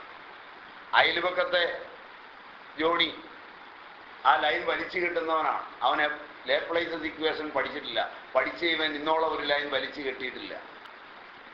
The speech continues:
രണ്ട് പോസ്റ്റും അതിനിടയിലുള്ള ലൈനും അതിന്റെ തൂക്കം എത്രയാണെന്നും അതിലെ ടാൻജന്റ് എത്രയാണെന്നും ഒക്കെ കൃത്യമായി പഠിച്ചത് ഇവനാണ്. ആ രംഗത്തേക്ക് പോലും ഇവൻ എത്തി നോക്കിയിട്ടില്ല.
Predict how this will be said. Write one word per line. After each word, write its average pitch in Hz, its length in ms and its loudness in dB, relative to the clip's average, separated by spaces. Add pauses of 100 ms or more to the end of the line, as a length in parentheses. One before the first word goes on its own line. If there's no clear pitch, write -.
(360)
രണ്ട് 156 280 6
പോസ്റ്റും 175 460 0
അതിനിടയിലുള്ള 180 580 4
ലൈനും 175 360 2 (420)
അതിന്റെ 175 300 4
തൂക്കം 180 360 2
എത്രയാണെന്നും 175 640 2 (720)
അതിലെ 175 300 4
ടാൻജന്റ് 175 520 4
എത്രയാണെന്നും 175 640 2 (440)
ഒക്കെ 147 200 2
കൃത്യമായി 185 580 2
പഠിച്ചത് 165 380 2
ഇവനാണ്. 151 340 2 (1400)
ആ 120 160 6
രംഗത്തേക്ക് 190 600 2
പോലും 185 240 2
ഇവൻ 175 140 2
എത്തി 175 180 0
നോക്കിയിട്ടില്ല. 160 500 0